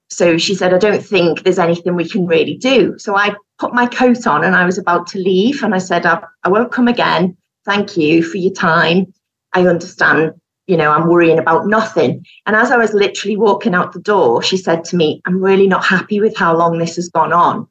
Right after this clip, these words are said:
She said, "I'm gonna write here that you think you can feel a lump." And she said, "That's the only way they will give you a mammogram." So they did the mammogram straight away, there and then. They took me straight in for an ultrasound there and then.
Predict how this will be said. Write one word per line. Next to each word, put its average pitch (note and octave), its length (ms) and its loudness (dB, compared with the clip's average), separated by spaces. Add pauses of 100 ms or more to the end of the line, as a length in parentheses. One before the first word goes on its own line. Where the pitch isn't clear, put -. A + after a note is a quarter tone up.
(480)
She F#3+ 120 -4
said, E3 420 0 (260)
"I'm F#3+ 160 2
gonna G#3+ 280 2
write G3 400 0
here G3+ 280 0
that D3 220 -2
you E3+ 100 -6
think E3+ 360 -6
you E3+ 200 -8 (100)
can G3 140 -6
feel D#3+ 280 -8
a C#3 40 -8 (100)
lump." C3+ 240 -8 (600)
And F3 100 -10
she - 80 -4
said, E3 200 0
"That's F3+ 220 0
the F3+ 140 4
only F3+ 160 4
way E3 200 2
they D#3+ 180 2
will E3 420 0
give D#3+ 140 -4
you D#3 120 -6
a D#3 60 -4
mammogram." D3 680 0 (540)
So F#3+ 140 2
they F#3 100 4
did G3 160 2
the G3+ 60 0
mammogram G#3 560 2
straight A#3 480 -2
away, F3 280 2
there G3 280 2
and F#3 140 0
then. D#3+ 340 -2 (720)
They F#3 240 4
took - 260 -8
me G#3 60 -6
straight A3 280 0
in G3 140 -2
for F#3 140 -4
an F#3 60 -2
ultrasound F3+ 720 -2
there D#3+ 240 2
and D3+ 140 0
then. D#3+ 380 -2